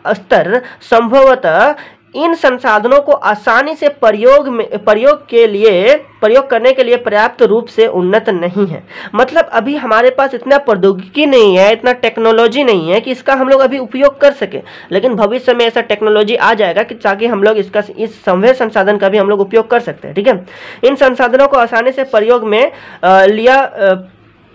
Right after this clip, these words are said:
प्रयोग करने के लिए पर्याप्त रूप से उन्नत अभी नहीं है। अभी हमारे पास उतना टेक्नोलॉजी नहीं है कि हम उन संसाधनों का अभी उपयोग कर सकें, ठीक है। तो वे क्या हुए? संवेय संसाधन हुए, लेकिन भविष्य में इतना टेक्नोलॉजी आ जाएगा जिसके कारण हम लोग क्या कर सकेंगे? उसे उपयोग में ला सकते हैं। जैसे कि बात करते हैं इधर लद्दाख,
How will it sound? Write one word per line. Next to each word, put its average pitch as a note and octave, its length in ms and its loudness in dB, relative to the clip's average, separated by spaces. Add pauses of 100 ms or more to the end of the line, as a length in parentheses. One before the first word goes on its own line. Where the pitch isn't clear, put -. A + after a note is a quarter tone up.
(200)
प्रयोग C4 300 2
करने C4 220 0
के C4+ 80 -6
लिए C#4 100 0
पर्याप्त B3 440 -2
रूप G#3+ 200 0
से C4+ 120 -2
उन्नत A3+ 380 0
अभी A3 180 0
नहीं G3 140 0
है। D#3+ 80 0
अभी F3+ 180 0
हमारे A3+ 240 -2
पास A#3 160 -6
उतना G#3+ 180 -4
टेक्नोलॉजी G3+ 560 -2
नहीं A#3+ 200 0
है D4+ 120 4 (220)
कि A#3+ 60 0
हम A#3+ 200 -2
उन A#3+ 240 -4
संसाधनों G#3+ 500 -2
का G#3+ 120 0
अभी G3 140 -2
उपयोग G#3 360 -2
कर E3 100 -6
सकें, C3+ 280 -14
ठीक A#3 140 -2
है। C4 60 2
तो B3 120 -2
वे B3 160 4
क्या A#3 180 -2
हुए? A3 180 0
संवेय G3 360 -2
संसाधन F3+ 400 -6
हुए, E3 180 -4
लेकिन F#3+ 260 -2
भविष्य B3 380 0
में B3+ 100 2
इतना B3 180 -2
टेक्नोलॉजी G#3+ 560 -2
आ G#3+ 200 0
जाएगा G#3 260 -2
जिसके G3 200 -8
कारण G3 180 -6
हम F3+ 160 -6
लोग F3 180 -6
क्या F3+ 100 -4
कर F#3 140 -6
सकेंगे? G3+ 160 -4
उसे G#3 280 0 (340)
उपयोग A3+ 340 0
में B3+ 120 0
ला E3+ 160 0
सकते D3 280 -16
हैं। A2 140 -20 (240)
जैसे A3 160 -2
कि C#4+ 100 -2
बात A#3+ 220 0
करते B3+ 220 2
हैं C4 60 6
इधर B3 120 2
लद्दाख, F#3 460 0